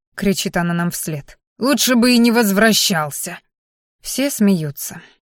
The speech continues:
«Баба Нина, как обычно, раздувает из мухи слона», говорит блондинка, моя тёзка. «Никогда такого не было, и вот опять», поддакивает славная девушка по имени Лена.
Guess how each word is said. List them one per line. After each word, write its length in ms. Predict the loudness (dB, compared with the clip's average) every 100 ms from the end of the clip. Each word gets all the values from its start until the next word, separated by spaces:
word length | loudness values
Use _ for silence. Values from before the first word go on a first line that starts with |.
| _ _ -2
«Баба 360 | 2 4 4
Нина, 300 | 2 4 2
как 200 | 2 2
обычно, 420 | 2 0 2 2
раздувает 480 | 2 2 2 2 2
из 100 | 2
мухи 260 | 4 2 0
слона», 460 | 0 2 2 0 -6 -14 _
говорит 380 | -4 0 0 0
блондинка, 640 | 0 0 0 0 -2 -2
моя 240 | -2 0 -2
тёзка. 520 | -4 -8 -8 -12 -16 -20 _ _ _ _
«Никогда 560 | 2 2 2 0 2 2
такого 320 | 2 2 4
не 180 | 2 2
было, 220 | -2 -6 -2
и 100 | 0
вот 200 | 0 0
опять», 460 | 0 -2 -4 -10 -18 _
поддакивает 600 | -4 0 -2 0 -2 -2
славная 420 | 0 0 2 -2
девушка 440 | -2 -2 -4 -6 -4
по 140 | -2
имени 300 | -2 -2 -4
Лена. 400 | -4 -6 -8 -12